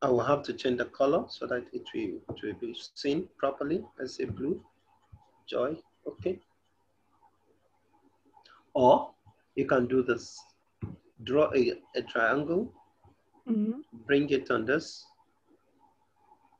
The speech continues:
Speaker 1: Now it's showing black because I have not changed the color. You can change the color here. Just click on this.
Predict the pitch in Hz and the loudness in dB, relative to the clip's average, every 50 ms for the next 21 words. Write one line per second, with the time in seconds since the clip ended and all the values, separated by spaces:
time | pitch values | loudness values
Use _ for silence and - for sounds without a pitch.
0 | _ _ - _ _ _ _ _ _ _ _ _ _ _ _ _ _ _ _ 880 | _ _ -20 _ _ _ _ _ _ _ _ _ _ _ _ _ _ _ _ _
1 | 880 _ _ _ _ - - _ _ _ _ _ _ _ _ _ _ _ _ _ | _ _ _ _ _ -20 -20 _ _ _ _ _ _ _ _ _ _ _ _ _
2 | _ _ _ - 131 139 139 131 123 - 127 120 - - - 143 143 139 127 120 | _ _ _ 2 6 6 8 8 6 4 2 -2 -2 0 4 6 6 6 4 4
3 | 131 123 113 - - - - - - 120 110 - 127 123 - 127 117 117 127 135 | 6 6 6 4 2 -10 -12 -8 -8 -4 0 2 2 4 4 4 4 4 2 -2
4 | 135 127 - - 127 123 120 110 - - - 117 113 107 107 - - _ _ - | -2 -2 0 0 0 0 0 -4 -6 -4 -4 -4 -4 -4 -8 -10 -18 _ _ -20
5 | - - _ - - 123 - 123 120 107 - - 180 208 180 - 127 - - 135 | -20 -20 _ -4 -4 -2 0 0 0 0 2 0 2 2 2 0 -2 -4 0 2
6 | 127 123 113 104 104 - 127 127 110 - - _ _ _ _ _ - _ _ _ | 4 4 4 2 0 0 0 -2 -2 -2 -8 _ _ _ _ _ -20 _ _ _
7 | _ _ - - 131 131 - - - 131 131 131 - 131 123 110 113 139 160 - | _ _ -4 -2 -2 -2 -4 -6 -8 -8 -6 -4 -4 -4 -2 -2 -4 -4 -6 -6
8 | - - - | -8 -16 -18